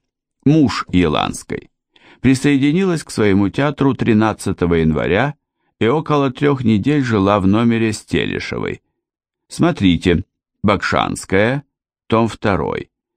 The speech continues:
страница пятьсот восемьдесят восьмая и пятьсот девяносто восьмая. Конец примечания. Здесь мы живем бытово, очень хорошо. Жизнь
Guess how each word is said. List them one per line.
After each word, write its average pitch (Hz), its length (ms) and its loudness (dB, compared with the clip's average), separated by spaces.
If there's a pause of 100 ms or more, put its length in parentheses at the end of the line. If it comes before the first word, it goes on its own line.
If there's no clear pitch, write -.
(200)
страница 160 560 0
пятьсот 127 480 -2
восемьдесят 85 640 -2
восьмая 160 720 -2 (260)
и 120 100 0
пятьсот 135 540 0
девяносто 87 760 0
восьмая. 50 720 -6 (380)
Конец 101 500 2
примечания. 52 840 -4 (840)
Здесь 131 640 0
мы 131 200 4
живем 135 560 0
бытово, 110 800 2 (500)
очень 135 400 2
хорошо. 80 680 -2 (1700)
Жизнь 160 420 2